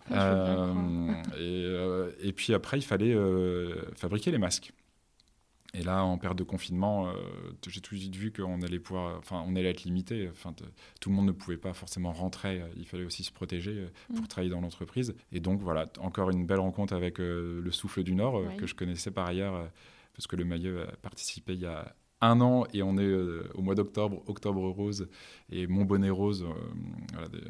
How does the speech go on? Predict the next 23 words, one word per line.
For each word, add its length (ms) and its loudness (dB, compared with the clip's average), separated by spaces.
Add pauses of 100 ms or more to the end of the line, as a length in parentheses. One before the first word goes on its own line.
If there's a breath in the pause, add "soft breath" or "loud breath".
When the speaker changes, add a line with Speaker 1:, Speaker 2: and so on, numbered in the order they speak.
Speaker 2:
on 100 -8
fabriquait 320 -8
des, 160 -2
des 160 -6
bonnets, 280 2
euh, 220 -4 (100)
de 120 -10
chimiothérapie 840 -2
avec 240 -6
nos, 300 -6 (100)
nos 140 -4
vieux 160 -4
stocks 240 -2
de 80 0
matière 380 0
et 60 -4
puis 160 -10
avec 280 -6
des 280 -8 (360 loud breath)
personnes 260 -2
volontaires 500 -4
et, 140 -8 (840 loud breath)
euh, 100 -10